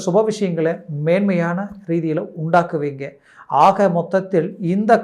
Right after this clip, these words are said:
காலகட்டங்கள் உங்களுக்கு கிடைச்ச ஒரு அற்புதமான அமைப்பு. வெளிநாடு, வெளி வாய்ப்புகள்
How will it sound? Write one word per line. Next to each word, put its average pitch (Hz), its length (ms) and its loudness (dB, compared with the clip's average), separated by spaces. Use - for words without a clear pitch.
காலகட்டங்கள் 185 880 0
உங்களுக்கு 165 560 -4
கிடைச்ச 170 300 -2
ஒரு 156 120 2
அற்புதமான 175 680 0
அமைப்பு. 160 580 -8
வெளிநாடு, 180 640 4
வெளி 170 340 4
வாய்ப்புகள் 185 680 2